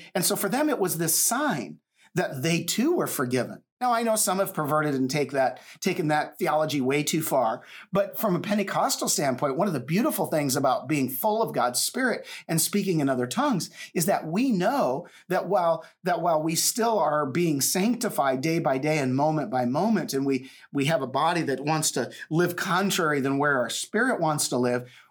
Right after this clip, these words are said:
we've got God's Spirit that says, "That's right, I filled you with my presence. You are endued with a power on high."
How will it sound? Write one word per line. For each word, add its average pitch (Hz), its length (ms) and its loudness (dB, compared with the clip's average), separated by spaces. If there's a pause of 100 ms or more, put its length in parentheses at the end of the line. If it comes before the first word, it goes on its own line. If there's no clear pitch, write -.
we've 180 140 0
got 175 260 -2
God's 180 300 -2
Spirit 143 340 -2
that 127 100 0
says, 135 180 0
"That's 151 200 0
right, 143 220 0
I 120 60 -4
filled 165 440 0
you 147 120 2
with 127 120 2
my 113 140 -2
presence. 107 480 -2
You 131 120 4
are 123 60 2
endued 151 440 0
with 147 180 0
a 131 80 -4
power 123 420 0
on 120 240 0
high." 101 360 -4